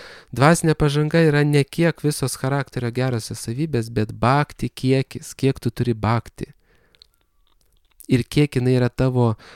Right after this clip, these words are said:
bhakti nesumaišyta su egoistiniais motyvais. Nes tu išoriškai gali kartoti penkiolika valandų mantrą ir apreikšt, kad, "O, jisai kiek turi meilės Dievui, jis penkiolika valandų kartoja Dievo vardą, tai kiek jis turi meilės Dievui."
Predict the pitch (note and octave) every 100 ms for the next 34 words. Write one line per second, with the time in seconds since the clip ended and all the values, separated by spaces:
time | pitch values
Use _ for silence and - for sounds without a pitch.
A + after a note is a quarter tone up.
0 | - A#2+ B2+ C3 - B2 C3 B2+ - A#2
1 | A#2 - C#3 - A#2+ - A2+ A#2 A#2+ -
2 | A2+ G#2+ A2+ G#2+ - A#2 A#2 - - _
3 | _ _ _ _ _ _ _ _ _ _
4 | _ _ _ _ _ _ - A2 A2+ -
5 | B2+ - C#3 F3+ - C#3+ B2 B2+ C#3+ B2+
6 | A#2 C#3+ C#3+ A2+ A2+ - A2+ B2 C#3 C3
7 | A2+ G#2+ A#2 B2+ A2 G2+ B2+ G3+ - A2
8 | - - - - - - - B2 B2 A#2+
9 | B2+ C3+ D#3 - - A#2 A#2 A#2+ D#3 C#3
10 | A2 - A#2+ D3 D3 - C3 A#2+ A#2+ C3+
11 | A#2+ G#2 - B2 A2+ - - G2+ - -
12 | D#3+ - C3+ B2 A#2+ A#2+ C3 - A2+ -
13 | B2+ A2+ A#2+ A#2+ G#2+ A2+ A2+ F#2+ - -
14 | D#3+ C3 - A#2+ A2+ A#2 A2+ G#2+ G#2+ G#2